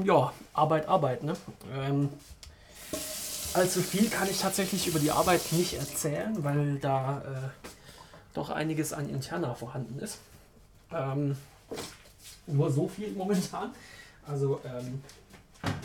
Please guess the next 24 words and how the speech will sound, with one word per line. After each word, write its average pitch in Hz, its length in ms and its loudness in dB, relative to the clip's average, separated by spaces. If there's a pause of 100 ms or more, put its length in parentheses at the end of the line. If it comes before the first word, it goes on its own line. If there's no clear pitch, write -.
(120)
wir 156 560 -2 (1300)
sind 156 220 -2
mit 151 100 -2
unseren 175 360 6
Applikationen 151 720 -2
an 143 300 -2 (840)
diverse 147 440 0
Drittsysteme 196 680 -2
angebunden, 202 520 -4 (1000)
von 156 180 4
denen 151 140 4
wir 151 100 2
eben 139 200 0
unsere 127 260 -2
Daten 127 280 -4
beziehen. 170 360 -2 (1000)
Und, 139 560 0
ähm, 135 440 4 (240)
ja, 135 340 4 (500)
jetzt - 440 -4 (500)
gab's 156 240 2
eben 156 200 2
das 147 160 0
Problem, 147 420 2